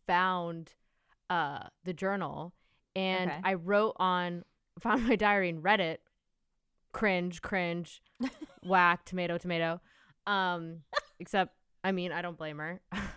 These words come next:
Speaker 2: Yeah.
Speaker 1: Um, because her fucking ten-year-old daughter was online as fuck, and
Speaker 2: Yep.
Speaker 1: trust me, she should have been worried. I had this, like, page where I was, I wrote,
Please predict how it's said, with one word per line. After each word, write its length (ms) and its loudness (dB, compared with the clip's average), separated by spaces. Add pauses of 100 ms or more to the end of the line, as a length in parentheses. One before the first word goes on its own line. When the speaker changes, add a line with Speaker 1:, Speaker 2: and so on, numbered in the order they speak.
(200)
Speaker 2:
Yeah. 220 -2 (100)
Speaker 1:
Um, 440 6 (520)
because 240 2 (120)
her 200 4
fucking 340 0
ten-year-old 400 0
daughter 220 2
was 160 -6 (320)
online 480 4
as 120 -4
fuck, 360 0 (160)
and 280 -2
Speaker 2:
Yep. 180 0
Speaker 1:
trust 240 2
me, 140 -4
she 160 -8
should 120 -2
have 80 -2
been 120 -2
worried. 300 -2 (380)
I 60 -2
had 140 0
this, 140 -6
like, 200 -2
page 400 -2
where 180 -4
I 100 2
was, 180 -4 (120)
I 120 2
wrote, 460 0